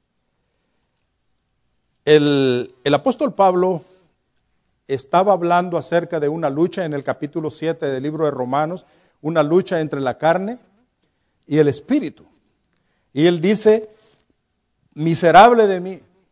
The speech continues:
¿quién me librará de este cuerpo de muerte?". Y el capítulo ocho del libro de Romanos explica detalladamente la respuesta de Dios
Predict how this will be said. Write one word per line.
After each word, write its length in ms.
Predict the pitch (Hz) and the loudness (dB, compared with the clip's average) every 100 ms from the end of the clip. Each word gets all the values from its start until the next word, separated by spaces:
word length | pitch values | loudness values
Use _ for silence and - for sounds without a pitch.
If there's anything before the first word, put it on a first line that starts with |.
| _ _ _ _ _ | _ _ _ _ _
¿quién 260 | - 196 233 | 0 4 4
me 120 | 226 | 2
librará 640 | 208 180 156 143 165 202 - _ _ _ _ | 0 0 0 0 0 -2 -12 _ _ _ _
de 200 | 123 131 | -4 -2
este 220 | 147 180 | -2 -4
cuerpo 380 | - 156 156 156 | -2 0 0 -4
de 100 | 135 | -6
muerte?". 500 | 123 127 127 - _ _ _ _ _ _ _ | -6 -8 -8 -12 _ _ _ _ _ _ _
Y 120 | - 180 | 2 2
el 100 | 175 | 4
capítulo 480 | 156 233 311 262 | 0 0 4 6
ocho 300 | 208 208 190 | 8 6 2
del 100 | 160 | -2
libro 240 | 156 185 190 | 0 2 2
de 80 | 175 | 2
Romanos 560 | 156 151 175 190 185 - | 0 2 2 0 -6 -10
explica 720 | 131 - 208 233 - 110 - _ _ _ _ _ _ _ _ _ - | -12 -4 0 0 0 -12 -14 _ _ _ _ _ _ _ _ _ -10
detalladamente 1120 | 147 160 143 156 185 175 170 196 196 208 208 _ _ _ _ _ _ _ _ _ _ _ _ _ _ _ _ _ _ _ _ - | -8 -4 -2 0 0 -2 -4 -6 -6 -6 -6 _ _ _ _ _ _ _ _ _ _ _ _ _ _ _ _ _ _ _ _ -4
la 80 | 147 | -2
respuesta 640 | 139 117 - 175 180 156 | -2 -6 -4 -4 -2 -2
de 160 | 143 135 | -2 -2
Dios 440 | 147 214 220 - | -2 -4 -4 -14